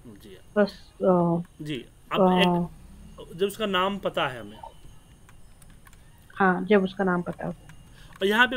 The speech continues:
Speaker 1: workbook dot name हमने किया, अब इसने क्या किया, active file का name देगा,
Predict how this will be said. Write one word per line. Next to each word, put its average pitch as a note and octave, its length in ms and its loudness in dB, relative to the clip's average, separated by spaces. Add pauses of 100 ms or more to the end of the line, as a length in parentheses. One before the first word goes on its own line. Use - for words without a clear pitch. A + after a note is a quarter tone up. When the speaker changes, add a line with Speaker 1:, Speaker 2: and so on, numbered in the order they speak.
(100)
Speaker 1:
workbook G3+ 460 -2
dot G#3+ 300 0
name G3 260 -2
हमने F3 220 -6
किया, A#2+ 240 -18 (600)
अब F#3 80 -2
इसने A#3 240 -4
क्या B3 200 2
किया, B3 280 -2 (240)
active - 340 -6
file A3 280 0
का A#3 160 -6
name F#3 420 -2
देगा, A2+ 300 -14